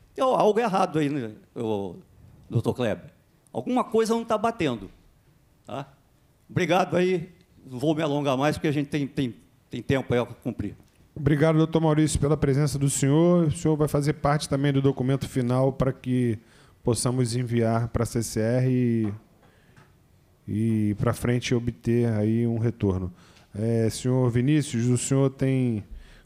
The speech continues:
Speaker 2: quatro minutos para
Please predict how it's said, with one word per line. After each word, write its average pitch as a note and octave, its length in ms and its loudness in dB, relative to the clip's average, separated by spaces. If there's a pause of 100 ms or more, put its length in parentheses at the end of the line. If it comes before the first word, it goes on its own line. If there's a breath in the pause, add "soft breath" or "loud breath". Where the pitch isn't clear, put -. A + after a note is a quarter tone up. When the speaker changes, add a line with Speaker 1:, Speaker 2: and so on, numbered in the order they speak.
Speaker 2:
quatro C3+ 280 0
minutos C3+ 680 -2 (760 soft breath)
para G#2+ 680 0